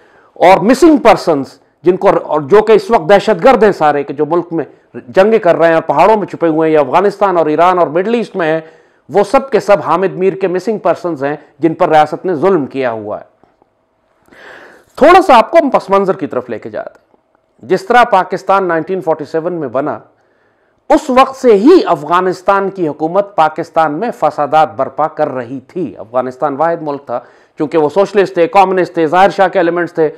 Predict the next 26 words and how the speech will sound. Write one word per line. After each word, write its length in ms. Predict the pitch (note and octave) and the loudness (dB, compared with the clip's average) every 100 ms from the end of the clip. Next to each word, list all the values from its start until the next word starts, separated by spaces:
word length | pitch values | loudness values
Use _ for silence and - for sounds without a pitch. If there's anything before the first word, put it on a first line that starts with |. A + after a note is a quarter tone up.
| - _ - | -14 _ -4
उनमें 220 | F3 E3 | 0 2
सुरखे 380 | A3+ A3+ A#3+ G#3 | 2 2 4 2
थे, 140 | F#3+ | 0
पख्तूनिस्तान 680 | F3 - A#3 A3+ - A3 G#3 | -4 -2 2 2 2 2 2
बनाने 300 | F#3+ F#3 F3+ | 0 0 2
वाले 240 | F3 F3+ | 2 2
थे, 180 | F3+ E3+ | 0 -2
खान 460 | - - - G#3+ G#3+ | -4 -12 0 4 4
अब्दुल 220 | F3 G3 | 4 2
गफ्फार 380 | E3+ G3 G#3 F#3+ | 2 4 4 4
खान, 260 | G3 G3 | 2 2
बाचा 280 | E3+ F#3+ A#3+ | 2 2 2
खान 260 | A3 B3 A#3 | 4 2 4
वाले 220 | G#3+ G#3 | 4 4
एलिमेंट्स 460 | G3 G3 G3 F#3+ | 4 0 -4 -4
थे, 100 | F3 F3 - _ | -4 -4 -8 _
जो 160 | C3+ B3+ | 2 2
किसी 320 | B3+ B3 D4+ | 2 -2 -2
सूरत 360 | - G3+ A3 A3+ | 0 0 -2 0
पाकिस्तान 520 | E3 D#3 D#3+ E3+ E3 | -2 -2 -4 -4 -2
को 100 | E3 | -2
नहीं 240 | G3+ D#3 E3+ | -4 -2 -4
बनने 320 | C3 B2 A#2 | -4 -6 -8
देना 280 | G#2+ G#2+ G#2 | -10 -12 -12
चाहते 400 | - F#2 F#2 - | -14 -16 -16 -20
थे। 220 | - _ | -20 _